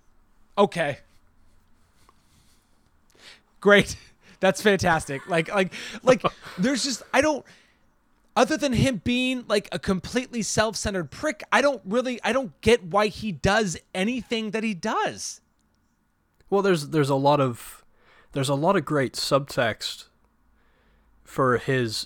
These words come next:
Speaker 2: his racism. Well, I guess it's not even subtext. I mean, we can see the evidence of it with his,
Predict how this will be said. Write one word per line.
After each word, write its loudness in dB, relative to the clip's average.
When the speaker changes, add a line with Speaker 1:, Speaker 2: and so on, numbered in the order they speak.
Speaker 2:
his -6
racism. -2
Well, 0
I 2
guess -6
it's -14
not -2
even -8
subtext. -4
I -6
mean, -6
we -8
can -10
see -4
the -4
evidence -2
of -6
it -10
with -10
his, -8